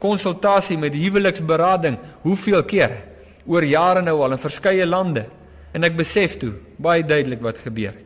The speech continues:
Ek sien dit in my eie huwelik. Dis hoekom ek ook Jesus nodig het. Dis hoekom ons Jesus nodig het. Is wanneer die vrou selfsugtig raak, die binne in haar hart, dan soek sy, sy begeer, sy smag na die autoriteit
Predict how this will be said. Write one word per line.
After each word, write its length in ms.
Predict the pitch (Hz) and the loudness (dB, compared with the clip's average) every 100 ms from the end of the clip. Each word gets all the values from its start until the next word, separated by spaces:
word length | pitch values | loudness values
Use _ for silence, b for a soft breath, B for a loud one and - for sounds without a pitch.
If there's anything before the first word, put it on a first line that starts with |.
| - | -20
Ek 60 | - | -6
sien 180 | 196 190 | -4 -2
dit 120 | 190 | -2
in 60 | |
my 100 | 185 190 | -2 -2
eie 160 | 208 196 | 0 0
huwelik. 400 | 196 165 110 - B B B B B B - | 0 0 -2 -8 B B B B B B -10
Dis 160 | 151 | -4
hoekom 240 | 202 208 208 | 2 0 2
ek 220 | 208 214 | -2 2
ook 200 | 226 170 | 2 4
Jesus 340 | 196 208 190 160 | 4 4 0 0
nodig 300 | 185 185 156 110 | 2 4 2 -2
het. 100 | 113 | -6
Dis 120 | 170 | -4
hoekom 240 | 214 233 226 | -2 0 0
ons 400 | 240 262 214 190 - | 2 4 2 -2 -2
Jesus 340 | 202 202 190 196 | 0 0 -2 0
nodig 240 | 208 208 - | 0 0 -4
het. 120 | - - b b b b | -12 -20 b b b b
Is 100 | 110 | -6
wanneer 240 | 143 165 165 | -2 0 -2
die 60 | |
vrou 200 | - 202 202 | 0 0 2
selfsugtig 640 | 202 180 - 214 - 175 | 2 0 2 -2 0 -4
raak, 300 | 139 123 104 | 0 0 -2
die 80 | 123 | 0
binne 240 | 143 180 185 | 0 2 0
in 60 | |
haar 100 | 190 165 | 0 0
hart, 220 | 110 - B B B | -2 -12 B B B
dan 120 | 147 139 | -6 -6
soek 340 | - 247 - | -2 -2 -2
sy, 240 | - 117 98 - b - | -8 -12 -12 -16 b -8
sy 200 | 180 170 | -4 -2
begeer, 800 | 151 - - 247 220 190 139 123 B B | -2 -4 0 2 4 4 2 -2 B B
sy 140 | - 185 | -4 -2
smag 720 | - - - 220 247 190 - - | -2 -6 -2 2 2 2 -4 -6
na 380 | 147 147 107 101 - b b - | -2 -2 -2 -10 -18 b b -4
die 140 | 175 | 0
autoriteit 640 | 196 196 202 196 220 233 | 0 0 -2 0 2 0